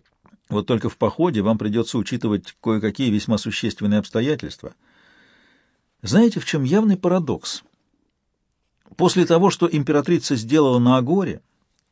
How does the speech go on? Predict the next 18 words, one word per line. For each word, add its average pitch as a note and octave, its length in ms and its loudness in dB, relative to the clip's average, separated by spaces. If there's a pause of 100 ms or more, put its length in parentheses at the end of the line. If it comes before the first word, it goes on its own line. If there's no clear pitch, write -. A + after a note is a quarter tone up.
(240)
после D3+ 300 2
того, D3+ 200 2
как C#3 180 -2
мы C#3 120 2
арестовали C3+ 480 0
еще D3 340 -2
одиннадцать C3+ 640 -2
членов B2+ 400 0
Агоры, B2 400 0 (760)
можно C#3+ 540 2
говорить C3 400 0
со B2+ 140 0
всей E3 240 0
уверенностью, A2 640 0
черных F#3 520 2
там G2 200 -2
больше D3 340 -2
нет. G#2+ 380 -6